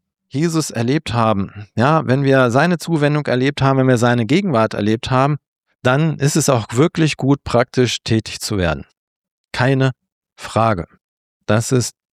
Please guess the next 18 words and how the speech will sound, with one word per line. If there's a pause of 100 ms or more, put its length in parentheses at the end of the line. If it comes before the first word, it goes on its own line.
(420)
gut. (600)
Zum
Abschluss
ist
mir
eingefallen
die
Frage,
was
würdet
ihr
denn
machen, (640)
wenn
ihr
wüsstet,
die
Welt